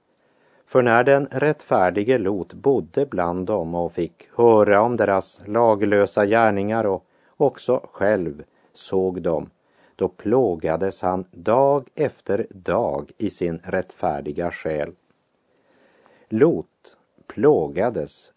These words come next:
dag efter dag, men bröt likväl inte upp från Sodom, för det var något i Sodom som band honom. Simson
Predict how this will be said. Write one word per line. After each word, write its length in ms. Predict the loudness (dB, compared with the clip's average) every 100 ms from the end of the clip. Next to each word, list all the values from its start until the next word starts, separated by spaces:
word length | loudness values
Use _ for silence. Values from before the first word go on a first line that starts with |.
| -10
dag 480 | -2 2 2 0 -4
efter 480 | -10 -10 -4 -4 -4 _
dag, 320 | -6 -6 -6 -10 _ _ _ _ _ _ _ -20 0
men 360 | 4 4 4
bröt 480 | 2 4 6 4 2
likväl 720 | 0 0 -2 0 2 4 4
inte 380 | 2 -2 -2 -4 -2
upp 460 | -2 -2 -8 _ -20
från 460 | _ -2 0 0 -6
Sodom, 680 | -14 -10 -8 -8 -8 -8 -10 _ _ _ _ _ _
för 140 | 2
det 100 | 4
var 180 | 4 4
något 680 | 4 2 0 0 0 -2 -4
i 280 | -6 -4 -6
Sodom 880 | -14 -14 -8 -6 -6 -4 -2 -4 -8 -18
som 440 | -20 -6 -4 -4 -6
band 640 | -14 -8 -4 -2 -4 -8 -12
honom. 380 | -12 -12 -14 -20 _ _ _ _ _ _ _ _ _
Simson 880 | -10 -2 0 0 -4 0 2 2